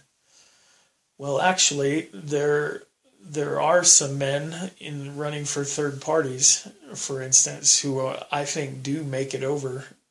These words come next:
some of the bars that we just talked about here. They're not automatically disqualified. Uh, the Constitution Party candidate, I think his name is Heflin,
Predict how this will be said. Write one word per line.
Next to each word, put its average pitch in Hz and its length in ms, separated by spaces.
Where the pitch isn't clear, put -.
some 147 280
of 135 80
the 135 60
bars 131 560
that 131 160
we 135 100
just 131 280
talked 143 240
about 131 300
here. 135 280
They're 135 180
not 139 460
automatically 127 800
disqualified. - 920
Uh, 127 340
the 143 80
Constitution 143 880
Party 151 260
candidate, 151 600
I 143 60
think 139 200
his 135 220
name 135 160
is 123 280
Heflin, 160 460